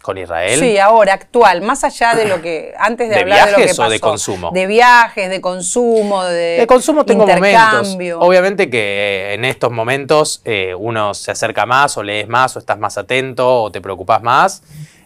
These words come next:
Speaker 1: Eh, pero es un lugar muy central en mi identidad, el judaísmo e Israel, porque también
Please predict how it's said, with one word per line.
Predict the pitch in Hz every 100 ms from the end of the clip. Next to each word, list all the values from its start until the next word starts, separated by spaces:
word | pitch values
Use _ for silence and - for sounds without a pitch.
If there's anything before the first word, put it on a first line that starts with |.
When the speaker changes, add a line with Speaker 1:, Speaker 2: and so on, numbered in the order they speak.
| -
Speaker 1:
Eh, | 123 107 92 90 92
pero | 120 117
es | 214 214
un | 123
lugar | 110 147
muy | 123 147
central | 175 107 165 190 113
en | 98
mi | 98
identidad, | 98 98 101 92 87 92
el | 117
judaísmo | - - 123 190 240 170
e |
Israel, | 107 98 139 131 -
porque | 98 95 95
también | 92 113 127